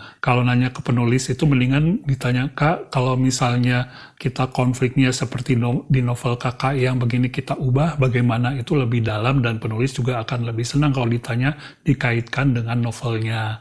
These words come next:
Cukup paham ya? Apalagi penulis harus banyak baca ya, baca novel, baca apa aja referensi, oke? Dan sekarang kita ke nomor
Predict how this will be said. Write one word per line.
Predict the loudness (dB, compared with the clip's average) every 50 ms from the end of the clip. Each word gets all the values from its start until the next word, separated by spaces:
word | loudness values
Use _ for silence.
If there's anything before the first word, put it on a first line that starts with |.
| -12 -18 -20 -20 -20 _
Cukup | -14 -6 -4 -2 -2 0
paham | 2 2 4 4 4
ya? | 4 4 4 2 0 -4 -8 -16 -18 -16 -12
Apalagi | -6 -2 2 4 4 4
penulis | 4 4 4 4 6 6 6 4 4 2
harus | -2 -2 -2
banyak | 0 0 0 0 2 2 2
baca | 0 2 2 2 4 4 6 6
ya, | 4 4 2
baca | 0 -2 -4 -6 -6 -4
novel, | -4 -4 -4 -4 -2 0 0 2
baca | 2 0 -2 -4 -4 -4 -4 -6
apa | -6 -6 -4 -2 -2
aja | -2 -2 -2
referensi, | -2 -4 -6 -6 -6 -6 -6 -6 -8 -8 -8 -8 -8 -10 -12
oke? | -14 -10 -8 -6 -6 -6 -6 -8 -12 -20 _ _ _ _ _ _ _ _ _
Dan | 2 6 8 8 8 6
sekarang | 6 4 4 4 6 4 4
kita | 2 2 2 2 2 2
ke |
nomor | 2 4 4 2